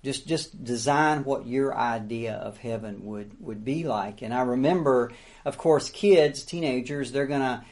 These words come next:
heaven's gonna be roller coasters and, and, and, you know, Skittles on every corner, that free Skittles and things like that. But the point I wanted to make to them is that when we decide, design heaven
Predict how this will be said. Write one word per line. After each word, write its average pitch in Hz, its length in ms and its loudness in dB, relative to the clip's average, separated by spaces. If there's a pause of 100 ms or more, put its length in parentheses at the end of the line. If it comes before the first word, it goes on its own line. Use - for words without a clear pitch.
(140)
heaven's 143 360 2
gonna 139 160 0
be 139 140 0
roller 127 380 4
coasters 123 760 -6
and, 110 340 -6
and, 110 380 -8
and, 110 220 -8
you 120 80 -4
know, 110 140 -6
Skittles 123 520 -2
on 113 160 -4
every 110 260 -4
corner, 117 440 -6
that 113 220 -6
free 131 240 -6
Skittles 113 540 -4
and 117 140 -8
things 120 260 -6
like 113 220 -8
that. 113 320 -2
But 135 200 0 (400)
the 165 100 -4
point 220 340 2
I 175 120 4
wanted 156 240 2
to 135 60 2
make 131 280 2
to 123 60 -8
them 135 320 0
is 110 140 -8
that 120 180 -2
when 131 160 -4
we 175 140 0
decide, 147 600 0
design 123 440 -4
heaven 123 460 -4